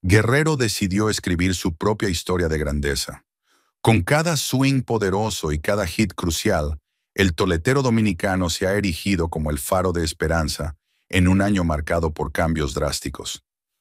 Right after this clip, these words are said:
A pesar de que los Blue Jays abandonaron la lucha a mitad de temporada y cambiaron a jugadores clave pensando en dos mil veinticinco, Guerrero junior ha brillado como una supernova.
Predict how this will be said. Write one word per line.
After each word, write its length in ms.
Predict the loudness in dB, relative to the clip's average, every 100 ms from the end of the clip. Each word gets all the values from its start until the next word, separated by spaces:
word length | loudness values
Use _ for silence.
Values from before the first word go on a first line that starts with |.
| _ _ 0
A 120 | 2
pesar 420 | 0 2 2 2
de 100 | -2
que 120 | -2
los 220 | -2 -2
Blue 200 | 0 2 2
Jays 540 | 2 2 0 -4 -6 -2
abandonaron 680 | 0 2 2 0 0 0
la 80 | 0
lucha 380 | 0 -2 -2 -2
a 40 |
mitad 300 | -2 -2 0
de 100 | 0
temporada 680 | -2 -2 0 0 0 -2 -6 _ _ _ -4
y 100 | 0
cambiaron 480 | 2 2 4 2 0
a 60 |
jugadores 520 | 0 0 0 0 -2 -2
clave 380 | 0 0 0
pensando 640 | 0 0 0 0 0 0 0
en 120 | 2
dos 220 | 0 0
mil 240 | 2 2
veinticinco, 840 | 2 0 -2 -2 0 0 0 -6 -10 _ _ _ -20 _
Guerrero 420 | 2 4 4 2 2
junior 560 | 2 2 2 0 -2 -4
ha 140 | 0 2
brillado 440 | 2 2 2 0
como 240 | 0 0
una 120 | 0 0
supernova. 640 | -2 -2 -2 -4 -6 -12